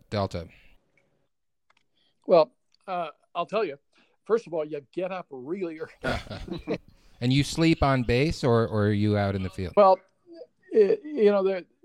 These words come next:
Speaker 2: we would go out in three or four day, uh, chunks, and then we would come back to a base camp, uh, for two or three days to rest up. You really couldn't live in the bush, uh, but you'd be out there for three or four days at a time.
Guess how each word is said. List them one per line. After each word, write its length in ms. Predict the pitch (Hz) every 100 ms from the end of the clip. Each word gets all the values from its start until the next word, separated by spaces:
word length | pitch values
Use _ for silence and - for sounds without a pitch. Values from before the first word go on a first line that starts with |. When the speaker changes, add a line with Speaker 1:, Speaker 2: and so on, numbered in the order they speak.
| -
Speaker 2:
we 120 | 202 220
would 200 | 208 151
go 160 | 185
out 200 | 180 180
in 140 | 165 143
three 260 | _ 180
or 100 | 175
four 300 | - 165 160
day, 380 | 143 143 143 139 _ _ _ _ _ 302
uh, 400 | 135 123 120 123 -
chunks, 420 | - 139 123 -
and 100 | 131
then 140 | 139
we 120 | 139 131
would 180 | 127 -
come 140 | 139
back 280 | 123 123 -
to 120 | 127
a 60 | 117
base 280 | 123 120 -
camp, 440 | 123 110 110 - - -
uh, 300 | - 65 -
for 160 | -
two 120 | 117 143
or 60 |
three 240 | 127 131 123
days 240 | 120 117
to 100 | -
rest 320 | 117 117 - 117
up. 180 | 104 -
You 80 | 131
really 200 | 143 127
couldn't 360 | - 151 131 123
live 360 | 127 156 131 127
in 100 | 117
the 80 |
bush, 380 | 110 135 113 - _ _ _ _ _ _ -
uh, 280 | 151 143 139
but 160 | 190
you'd 100 | 226
be 160 | 202 185
out 180 | 180 165
there 200 | 165 147
for 120 | 147
three 220 | - 143
or 60 | 143
four 260 | 151 127
days 300 | 123 120 113
at 80 | 120
a 60 | -
time. 320 | 156 127